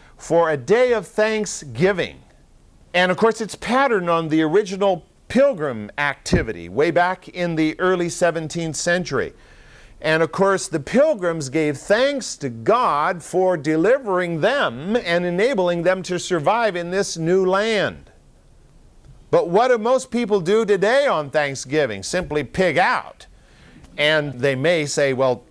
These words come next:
Lord, thank you for the grub," or whatever, and that's it. Fortunately, I trust, there are millions in America who make it truly a day of thanksgiving where we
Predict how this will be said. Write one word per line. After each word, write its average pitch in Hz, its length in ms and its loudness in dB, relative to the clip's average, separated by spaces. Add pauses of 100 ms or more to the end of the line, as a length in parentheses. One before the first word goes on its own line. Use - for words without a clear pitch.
(460)
Lord, 120 400 2
thank 123 260 -2
you 117 120 -6
for 107 120 -2
the 98 80 -4
grub," 120 340 0
or 104 80 -4
whatever, 113 480 0
and 107 80 -6
that's 110 240 -2
it. 202 220 0 (920)
Fortunately, 208 720 2
I 139 120 2
trust, 131 460 -2
there 156 140 2
are 220 160 0
millions 117 420 -6
in 110 100 -4
America 117 440 -2
who 135 160 -4
make 135 240 -2
it 139 100 -4
truly 135 340 0
a 120 40 -2
day 113 200 0
of 110 100 -2
thanksgiving 110 720 -6
where 104 140 0
we 95 260 -6